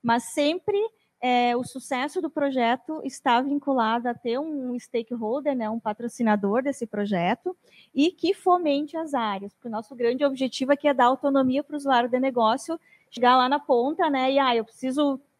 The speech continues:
tomar uma ação, uma decisão, preciso gerar uma estrutura, eu vou saber gerar", né? Claro, "Ah, precisa gerar uma nova extração", daí a gente vai pra T I,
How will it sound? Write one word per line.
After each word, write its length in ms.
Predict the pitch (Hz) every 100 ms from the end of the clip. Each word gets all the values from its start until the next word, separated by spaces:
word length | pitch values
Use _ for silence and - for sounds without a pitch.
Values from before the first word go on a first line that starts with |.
| _
tomar 300 | 269 247 240
uma 160 | 269
ação, 300 | 262 - 247
uma 120 | 262 269
decisão, 460 | 254 247 233 240
preciso 260 | 269 277 269
gerar 360 | 269 269 247
uma 160 | 247 262
estrutura, 680 | 262 262 - 254 262 302 330 - -
eu 120 | 262
vou 120 | 269 277
saber 340 | 294 262 262
gerar", 380 | 285 285 208 190 _ _
né? 260 | 214 208 220
Claro, 300 | 262 247 226
"Ah, 180 | 240 214
precisa 320 | - - 254
gerar 240 | 254 247 233
uma 160 | 240
nova 220 | 233 233
extração", 580 | 254 - 214 - 240 262
daí 120 | 208
a 40 | 202
gente 220 | 214 254
vai 180 | 214 190
pra 160 | -
T 160 | 220 240
I, 240 | 240 220